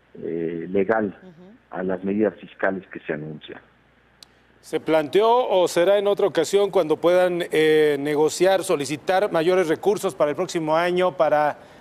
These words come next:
Speaker 3: la nueva administración hacia su gobierno, gobernador?
Speaker 1: Todavía no se ha visto esto, eso lo estamos viendo con, eh, el próximo secretario de Hacienda, Carlos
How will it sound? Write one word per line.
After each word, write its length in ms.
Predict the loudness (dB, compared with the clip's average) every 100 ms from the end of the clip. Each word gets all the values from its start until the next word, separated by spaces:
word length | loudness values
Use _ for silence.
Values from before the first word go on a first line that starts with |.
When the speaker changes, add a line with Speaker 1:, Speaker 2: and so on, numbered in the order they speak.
| -4
Speaker 3:
la 100 | -2
nueva 180 | 2 0
administración 840 | 0 -4 -4 -4 -4 -2 -2 -2
hacia 240 | -4 -4 -4
su 140 | -4
gobierno, 560 | -2 0 0 0 -2 -4
gobernador? 480 | -4 -4 -4 -6 -8 -14 -20 -20 -20 -20 -20 -20 -20 -20 -6
Speaker 1:
Todavía 400 | 0 2 4 2
no 140 | 2 -2
se 180 | -2
ha 60 | -2
visto 420 | -2 -6 -6 -6
esto, 380 | -6 -8 -8 -10 -10 _ _ _ _ _ _ _ -16
eso 240 | -8 -6
lo 100 | -6
estamos 400 | -4 -6 -4 -8
viendo 400 | -8 -6 -6 -8 -10
con, 260 | -10 -8 -6
eh, 440 | -6 -6 -8 -12 -12
el 460 | -8 -6 -6 -10 -16 _ _
próximo 460 | -2 -2 0 -2 -2
secretario 720 | -2 -2 -2 0 -2 0 0
de 220 | 0 0
Hacienda, 500 | -2 -2 -2 -2 -2
Carlos 320 | -2 -2 -4